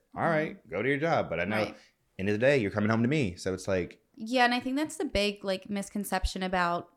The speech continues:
Speaker 2: OnlyFans and stuff. Like, a lot of people, and this is just what I see in the comments, which, like you said, don't read the fucking comments.
Speaker 1: <laughs> Right.
Speaker 2: But, like, people will say, like, "Oh, why is she in a relationship if she's in, if she's on OnlyFans?" Or,
Speaker 1: Right.
Speaker 2: like, "How can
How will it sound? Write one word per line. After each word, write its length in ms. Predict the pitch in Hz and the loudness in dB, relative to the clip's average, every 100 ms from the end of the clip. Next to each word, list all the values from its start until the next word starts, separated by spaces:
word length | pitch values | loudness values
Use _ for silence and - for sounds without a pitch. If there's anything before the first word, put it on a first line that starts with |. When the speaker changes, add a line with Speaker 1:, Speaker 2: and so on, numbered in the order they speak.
| _ - | _ -4
Speaker 2:
OnlyFans 520 | 202 190 190 185 185 | -2 -2 -2 -4 -4
and 140 | 196 | -6
stuff. 240 | 190 185 185 | -2 -2 -2
Like, 140 | 196 | -2
a 40 | 196 | 2
lot 220 | 190 190 | 4 4
of 100 | 190 | 0
people, 560 | 190 180 175 170 165 - | -6 -2 0 2 -2 -2
and 120 | 196 | -2
this 140 | 185 196 | -2 -4
is 80 | |
just 140 | 185 - | -6 -4
what 80 | 170 | -2
I 100 | 170 | -2
see 140 | 175 | -4
in 80 | 175 | -4
the 60 | |
comments, 480 | 175 160 165 170 185 | -2 -2 -2 -6 -8
which, 280 | 190 - - _ _ _ _ - | -10 -12 -18 _ _ _ _ -4
like 160 | 170 180 | -2 0
you 60 | |
said, 200 | 233 208 | 0 0
don't 160 | 214 170 | 2 2
read 100 | 147 | 0
the 60 | - | 0
fucking 260 | 175 190 | -2 -2
comments. 320 | - 165 123 147 - | 0 6 8 8 8
Speaker 1:
<laughs> 40 | |
Right. 160 | 151 - | 6 6
Speaker 2:
But, 160 | - 285 | 8 10
like, 220 | 277 262 | 10 8
people 340 | - 247 247 247 | 2 2 4 4
will 120 | 220 | 2
say, 320 | 220 240 247 | 2 2 4
like, 380 | 220 190 185 - _ _ _ - | 6 6 4 -4 _ _ _ 10
"Oh, 520 | 247 220 202 202 202 _ _ - | 12 12 8 4 -2 _ _ 2
why 300 | 214 202 214 | 10 12 12
is 180 | 208 208 | 8 2
she 180 | 214 | 2
in 100 | 202 | 2
a 60 | 190 | 4
relationship 600 | 180 180 175 196 180 175 | 4 2 0 -2 -2 0
if 120 | 170 175 | 0 -2
she's 220 | 185 175 | -2 -2
in, 160 | 165 - 175 202 | -2 -2 -4 0
if 100 | 185 | 0
she's 160 | 202 | 0
on 140 | 180 170 | 2 2
OnlyFans?" 640 | 160 156 160 175 - - - | 0 -2 -4 -4 -4 -4 2
Or, 80 | 196 | 4
Speaker 1:
Right. 80 | |
Speaker 2:
like, 220 | 190 190 - - - | 6 4 0 -16 6
"How 220 | 220 214 | 10 10
can 420 | 220 233 214 | 6 0 0